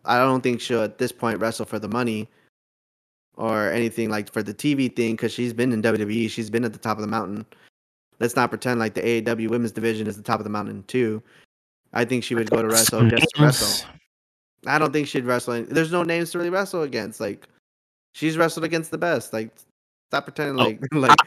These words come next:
Speaker 2: I'd, I'd like to see Sasha and Britt Baker. I'd like to see
Speaker 1: Nah,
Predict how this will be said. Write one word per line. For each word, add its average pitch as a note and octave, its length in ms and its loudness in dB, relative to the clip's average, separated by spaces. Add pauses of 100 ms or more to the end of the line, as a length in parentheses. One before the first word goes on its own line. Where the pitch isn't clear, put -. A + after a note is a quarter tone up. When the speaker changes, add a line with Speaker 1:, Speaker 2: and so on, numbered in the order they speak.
(200)
Speaker 2:
I'd, F#3 140 0 (420)
I'd G#3 300 12
like B3 200 12
to G#3 120 2
see G#3 240 8
Sasha F#3 760 10 (640)
and C3+ 320 8
Britt C3+ 220 10
Baker. D3 460 8 (120)
I'd C3+ 100 8
like C#3 180 8
to D#3 120 2
see D#3 180 6
Speaker 1:
Nah, C#3+ 260 4